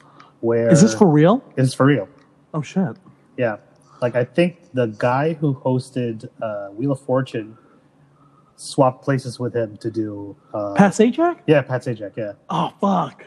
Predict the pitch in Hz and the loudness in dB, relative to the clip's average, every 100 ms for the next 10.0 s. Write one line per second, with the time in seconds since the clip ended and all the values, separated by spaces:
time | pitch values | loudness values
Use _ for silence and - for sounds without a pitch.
0 | - 151 151 147 143 143 123 101 98 _ | 2 4 6 4 2 0 0 -6 -18 _
1 | 147 180 160 165 165 170 180 180 185 151 | 2 4 4 2 2 2 2 0 0 0
2 | 120 127 131 139 151 151 143 131 123 113 | 0 -4 -4 -4 -2 -2 -4 -4 -4 -6
3 | 98 - _ _ _ _ _ _ _ - | -10 -14 _ _ _ _ _ _ _ 0
4 | 175 190 208 226 269 294 196 156 240 254 | 2 4 6 4 2 -4 -4 0 0 0
5 | - 180 170 139 127 147 151 151 151 151 | -2 -2 0 -4 -2 -2 -2 -2 -4 -2
6 | 151 147 147 - - - - 120 151 135 | 0 0 -2 -4 -16 -12 -10 -4 0 0
7 | 127 156 135 127 147 147 143 123 - 139 | 0 0 0 2 2 2 0 -4 -4 -4
8 | 120 127 131 131 - _ - _ _ - | 0 0 0 -2 -14 _ -20 _ _ -20
9 | - - 160 143 117 156 175 208 - - | -20 -2 2 2 4 4 6 4 0 -14